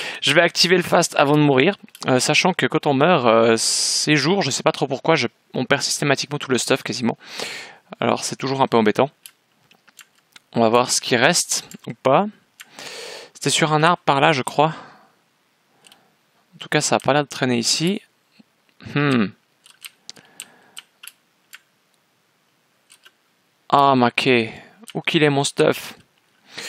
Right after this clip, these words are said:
Bon, alors, et c'est moins septante-six, seize, euh, moins cinquante-cinq. Donc, grosso merdo, c'est l'arbre qui est juste là.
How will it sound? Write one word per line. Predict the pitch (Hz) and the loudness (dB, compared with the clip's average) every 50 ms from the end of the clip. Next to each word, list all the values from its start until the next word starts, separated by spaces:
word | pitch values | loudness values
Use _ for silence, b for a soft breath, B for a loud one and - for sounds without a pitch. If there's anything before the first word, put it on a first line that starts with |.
| B B B B B - | B B B B B -4
Bon, | - 139 135 127 - - - | 0 2 4 2 2 4 4
alors, | - 196 160 120 110 - - - | 4 4 6 4 4 4 2 0
et | - 160 | 0 0
c'est | 156 - - - - 180 180 - | 0 0 -2 0 2 2 0 0
moins | - 143 139 147 160 165 165 - | 0 -2 -2 2 2 2 2 2
septante-six, | - - - 143 - - - 117 110 - - - - - 185 190 175 160 - - - - - 175 170 - - _ _ _ _ _ _ _ _ _ | 0 -2 -4 -4 -4 -4 -2 -4 -4 -2 -4 -6 -4 -4 -2 -4 -2 -2 -4 -4 -4 -4 -2 -2 -4 -4 -6 _ _ _ _ _ _ _ _ _
seize, | - - - - - 151 151 151 151 151 151 151 156 156 156 156 160 151 151 - _ _ _ _ _ _ - - - | -10 -8 -6 -2 0 2 4 4 4 4 2 2 2 2 0 0 -2 -4 -8 -12 _ _ _ _ _ _ -14 -10 -6
euh, | 127 120 117 - _ _ _ _ _ _ _ _ _ _ _ - - _ _ b b b b b b b b b - _ - | -6 -6 -6 -8 _ _ _ _ _ _ _ _ _ _ _ -20 -20 _ _ b b b b b b b b b -20 _ -12
moins | 135 135 127 - | -8 -6 -6 -6
cinquante-cinq. | - - 127 - - 120 - - - - - - - - - - _ _ - - _ _ _ _ _ _ _ _ _ _ - | -4 -6 -6 -6 -6 -6 -6 -6 -8 -8 -8 -8 -10 -10 -12 -20 _ _ -20 -20 _ _ _ _ _ _ _ _ _ _ -12
Donc, | 139 135 135 - _ | -8 -8 -8 -10 _
grosso | - - 123 131 156 156 - - 160 | -12 -6 -2 -2 0 0 0 0 0
merdo, | 139 131 127 117 120 117 - 147 156 170 - 220 | 0 0 -2 -2 -4 -2 0 2 2 2 0 -2
c'est | - - - - 110 | -6 -6 -2 0 0
l'arbre | 113 123 139 156 165 156 147 147 - | 2 2 4 4 2 2 0 -4 -16
qui | - - - 123 131 | -14 -10 -4 -2 0
est | 143 - | 0 -2
juste | 131 120 151 175 156 - - - | -2 -2 -2 -2 -2 -2 -2 0
là. | 151 143 131 113 - | 2 2 2 0 -2